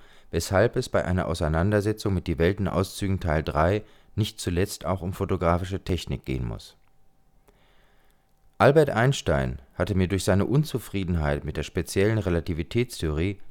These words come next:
nicht nur deutlich gemacht, dass es unbedingt Kontaktabzüge sein mussten.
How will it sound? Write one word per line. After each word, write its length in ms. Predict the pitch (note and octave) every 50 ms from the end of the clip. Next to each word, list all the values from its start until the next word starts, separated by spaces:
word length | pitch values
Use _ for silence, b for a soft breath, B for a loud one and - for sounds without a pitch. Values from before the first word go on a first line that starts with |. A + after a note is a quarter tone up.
| -
nicht 240 | G#2 A#2 A#2 - -
nur 100 | G2+ E2+
deutlich 440 | - F2+ F2 G2+ G#2+ - G#2+ - -
gemacht, 420 | - F2 E2+ E2 E2 - - - b b b b b b b b
dass 160 | F#2+ F2+ -
es 100 | F2 D2
unbedingt 720 | - - A#2 B2 A2+ G2+ F#2 - F#2 F2+ F2 - - -
Kontaktabzüge 800 | - F2+ D#2 - B2+ B2+ - - D#2+ D2 - - - E2 C#2+ D2
sein 240 | C2 C#2+ C2 C2 C2
mussten. 320 | C2 B1+ B1 - - -